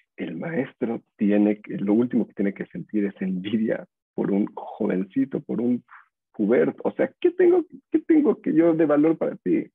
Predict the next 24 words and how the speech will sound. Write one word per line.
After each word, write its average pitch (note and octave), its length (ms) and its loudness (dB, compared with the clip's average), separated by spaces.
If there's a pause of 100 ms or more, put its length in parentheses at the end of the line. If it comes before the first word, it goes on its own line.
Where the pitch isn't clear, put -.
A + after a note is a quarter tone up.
(1000)
Entonces - 200 -20
se G2+ 100 -8
quedó G#2 300 2
así A2 340 -2 (120)
blanco, G2+ 580 -8
se G2+ 100 -12
quedó G#2 160 -2
pensando, G2+ 500 -2
mirando G2 300 0
hacia - 160 -12
el F#2+ 40 -14
vacío G2 280 -8
y A#2+ 40 -6
me A2+ 120 -4
dice, G#2 340 -8 (960)
Es G#2+ 180 -14
que G2+ 120 -2
Jonathan, A#2 560 -4 (1200)
tienes A2+ 220 -8
razón. - 460 -6 (680)
Pero G2+ 140 -2
¿te - 80 -4
acuerdas C3 380 0
que G#2 400 2